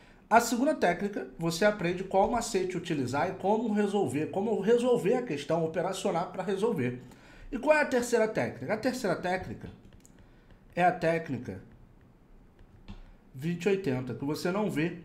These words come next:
nenhum outro método. É porque os outros métodos são todos arcaicos, seguem aquela linha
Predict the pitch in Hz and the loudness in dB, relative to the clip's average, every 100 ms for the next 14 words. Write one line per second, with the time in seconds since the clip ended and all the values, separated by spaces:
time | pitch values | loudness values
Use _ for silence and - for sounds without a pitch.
0 | - 175 220 202 190 - - - 170 170 | -8 0 2 2 2 -2 -6 0 2 2
1 | 240 220 135 113 123 196 - 226 202 151 | 0 0 0 -2 -4 -4 -4 -2 0 0
2 | 160 131 120 160 - 180 139 147 165 196 | -2 -4 -2 -2 -2 -6 -4 -4 -4 -8
3 | - 139 - - - 123 156 156 170 143 | -4 -2 -2 -6 -6 -4 -4 -2 0 2
4 | 127 156 165 | 2 0 -2